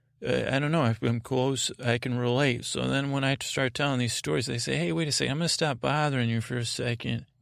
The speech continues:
Uh, this guy, he definitely doesn't know what he's talking about."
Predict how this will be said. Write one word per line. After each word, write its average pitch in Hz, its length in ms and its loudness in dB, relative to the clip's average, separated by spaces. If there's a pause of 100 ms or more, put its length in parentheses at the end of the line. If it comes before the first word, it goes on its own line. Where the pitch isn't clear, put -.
(140)
Uh, - 480 -4 (240)
this - 480 -6
guy, 151 220 2
he 143 100 2
definitely 156 380 2
doesn't 143 180 0
know 147 120 2
what 139 120 0
he's 120 260 -2
talking 156 520 -2
about." 113 500 -2